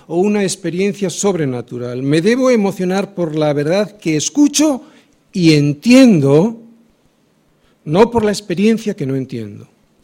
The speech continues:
Los sentimientos nunca son la medida de lo que Dios dice. En todo caso, son el resultado de lo que Dios dice. Otra vez. Los sentimientos nunca son la medida de lo que Dios dice. En todo caso,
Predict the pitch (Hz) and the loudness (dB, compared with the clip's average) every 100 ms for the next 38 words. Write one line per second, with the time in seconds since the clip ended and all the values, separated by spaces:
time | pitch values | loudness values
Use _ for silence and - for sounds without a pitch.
0 | _ _ _ _ _ _ _ _ _ _ | _ _ _ _ _ _ _ _ _ _
1 | _ _ 170 151 175 165 180 226 233 214 | _ _ -8 -6 -6 -4 -2 -2 -4 -4
2 | 240 233 208 220 202 180 202 220 208 151 | -4 -4 -2 -2 -2 -2 -4 -4 -4 -4
3 | 135 147 139 165 143 131 143 - 104 104 | -4 -4 -2 -2 -2 -6 -8 -12 -20 -20
4 | _ _ _ _ _ _ _ _ _ _ | _ _ _ _ _ _ _ _ _ _
5 | - 156 151 226 233 240 214 208 226 214 | -10 -6 0 0 0 -2 -4 -4 -2 0
6 | 190 190 - 170 151 202 233 202 143 - | 0 -2 -4 -6 -2 -2 -2 -2 -4 -4
7 | 131 143 165 135 135 - 110 101 _ - | -4 -4 -4 -8 -12 -14 -20 -20 _ -14
8 | 165 180 127 107 _ _ _ _ _ _ | -4 -2 -4 -8 _ _ _ _ _ _
9 | _ _ _ - - 165 160 185 180 208 | _ _ _ -20 -12 -6 -4 -2 -2 0
10 | 247 262 220 240 285 214 - 240 233 214 | 0 -2 -4 -2 -2 -2 -2 0 2 2
11 | 170 170 220 233 185 147 165 160 190 170 | 0 -2 0 0 0 -2 -2 -2 -2 -2
12 | 196 190 170 139 220 220 220 233 220 - | -6 -6 -6 -2 0 0 0 -2 -4 -6
13 | 190 208 | -6 -8